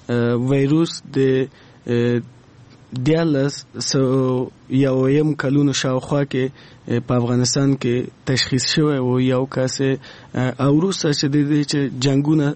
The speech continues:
اه، په افغانستان کې شروع شول، د لس، اه،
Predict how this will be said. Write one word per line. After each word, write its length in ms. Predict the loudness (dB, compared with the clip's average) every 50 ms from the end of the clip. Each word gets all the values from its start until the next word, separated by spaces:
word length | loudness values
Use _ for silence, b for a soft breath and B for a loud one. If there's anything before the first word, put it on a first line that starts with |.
| -4
اه، 180 | -4 -4 -2 -4 -4 -4
په 160 | -4 -4 -4 -4 -8 -12 -12 -12 -16 -20 -18 -8 -4
افغانستان 580 | -4 -2 0 0 0 0 0 0 0 0 0
کې 120 | 0 0 -2
شروع 340 | -4 -2 0 0 0 0 0
شول، 280 | 0 -2 -2 -2 -2 -2 B B B B B B -2
د 60 | 0
لس، 440 | 2 2 2 2 0 0 -2 -6 -10 -14 B B B B B B -2
اه، 380 | 0 0 2 2 2 0 -2